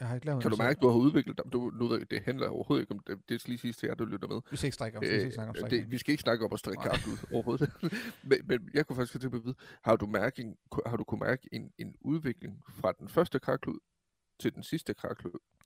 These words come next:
Speaker 1: Ja.
Speaker 2: I forhold til, hvor hurtigt du er blevet til det?
Speaker 1: Jeg synes, det, ja, jeg synes, det går hurtigt. Nogle af dem, der er der sådan lidt et, et mønster i. Der er sådan, eller det er ikke et mønster, man kan, det er svært at forklare. Man kan se, jeg lægger no-, jeg lover det, at, øh, jeg lægger nogle billeder op af det inde på den her, min nye Instagram. Dem må man selvfølgelig gerne gå ind og følge også, hvis det er.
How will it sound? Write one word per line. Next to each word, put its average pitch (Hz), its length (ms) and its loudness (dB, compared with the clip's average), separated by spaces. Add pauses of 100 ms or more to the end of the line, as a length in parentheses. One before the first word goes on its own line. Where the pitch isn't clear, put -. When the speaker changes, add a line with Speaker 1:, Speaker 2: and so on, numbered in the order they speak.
(120)
Speaker 1:
Ja. 110 180 -4
Speaker 2:
I - 40 0
forhold 110 300 2
til, - 80 -6
hvor 110 100 0
hurtigt 127 280 2
du 101 80 2
er 101 40 -2
blevet 127 280 -4
til - 120 -10
det? 127 80 -10 (140)
Speaker 1:
Jeg 135 120 -2
synes, 135 140 -4
det, 135 220 -6
ja, 135 200 -2 (220)
jeg 127 100 -4
synes, 139 160 -10
det 131 60 -6
går 123 80 -6
hurtigt. 127 220 -2
Nogle 156 200 -2
af 127 60 0
dem, 127 80 -6
der 135 60 0
er 127 60 2
der 127 80 -2
sådan 123 200 -4
lidt 117 140 -4
et, 117 100 -8 (180)
et 123 180 -12
mønster 135 380 -4
i. 104 260 -12
Der 120 60 -6
er 117 60 -6
sådan, 113 220 -10
eller - 240 -20
det - 60 -18
er - 40 -18
ikke 95 120 -20
et 87 100 -20
mønster, 95 320 -14
man 110 160 -10
kan, - 100 -14 (720)
det - 80 -16
er 143 40 -6
svært 123 200 -2
at 101 60 -8
forklare. 104 260 -8
Man 139 140 -2
kan 143 100 -6
se, 170 220 -2
jeg 175 120 2
lægger 165 180 -2 (100)
no-, - 60 -12
jeg 170 100 0
lover 180 280 0
det, 151 160 -4
at, 139 280 -4
øh, 143 180 -4
jeg 165 160 -2
lægger 147 160 -2
nogle 139 140 -4
billeder 175 340 0
op 160 200 -4
af 156 120 0
det 147 120 -4
inde 170 240 -4
på 131 120 -6
den 127 180 -2
her, 127 320 -4
min 156 340 -4
nye 131 180 -4
Instagram. 123 560 -8
Dem 135 140 -6
må 160 100 -10
man 139 160 -6
selvfølgelig 120 280 -6
gerne 117 160 -8
gå - 80 -10
ind 120 40 -6
og 107 60 -10
følge 117 220 -6
også, - 140 -8
hvis 156 100 -16
det - 100 -14
er. 139 60 -10